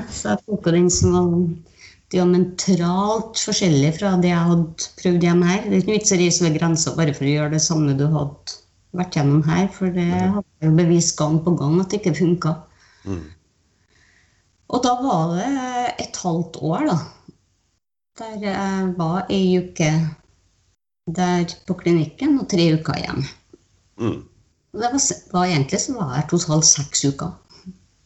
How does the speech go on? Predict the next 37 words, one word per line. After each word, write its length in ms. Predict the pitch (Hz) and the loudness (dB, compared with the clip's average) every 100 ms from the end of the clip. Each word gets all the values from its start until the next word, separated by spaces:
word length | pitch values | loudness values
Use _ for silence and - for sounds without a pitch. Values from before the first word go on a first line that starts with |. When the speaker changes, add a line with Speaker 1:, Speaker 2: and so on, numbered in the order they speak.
| _ | _
Speaker 2:
Ja. 120 | 95 | -8
Speaker 1:
Det 0 | |
var 160 | 101 196 | -4 -2
helt 160 | - 156 | -2 -4
vilt. 340 | 180 - - - | -6 -6 -10 0
Og 80 | 196 | 2
enda 220 | 185 143 | 4 2
så 140 | - | -2
funket 400 | 160 175 170 156 | 0 2 2 -2
det 100 | 139 | -4
så 140 | 143 175 | -2 0
bra. 160 | 190 185 - _ _ _ | -2 -2 -10 _ _ _
Speaker 2:
Mm. 300 | 117 107 98 104 - - - _ _ _ - | -4 -2 -2 -6 -12 -12 -16 _ _ _ -4
Speaker 1:
Nei, 120 | 262 | 0
og 80 | 302 | 0
så 120 | 294 277 | 2 0
var 160 | 214 | 0
det 60 | 214 | 0
der, 160 | 254 170 | 0 2
det 240 | 196 196 196 202 | 2 2 2 2
er 400 | 202 190 190 185 - | 2 2 0 -2 -6
å 80 | 180 | -4
begynne 220 | 180 202 | 0 0
å 20 | 190 | -2
fylle 380 | - 202 190 180 | -2 2 2 2
dagene 460 | 185 175 127 143 | 0 0 -2 0
med 80 | 165 | 2
noe 100 | 175 180 | 2 4
meningsfullt 640 | 175 123 - 127 156 - | 2 2 0 -2 -6 -4
igjen. 240 | 220 226 190 - - | -6 -4 -6 -10 -14
Det 300 | 180 - 104 | -10 -2 0
Speaker 2:
Mm. 100 | 80 | 0
Speaker 1:
var 120 | - - _ | -6 -10 _
å, 120 | 165 175 165 - _ _ - _ _ _ _ _ _ - - _ _ _ _ _ | -2 0 0 -6 _ _ -20 _ _ _ _ _ _ -20 -20 _ _ _ _ _
jeg 60 | 214 | -4
hadde 200 | 190 185 | 0 2
liksom 260 | 185 185 | 2 2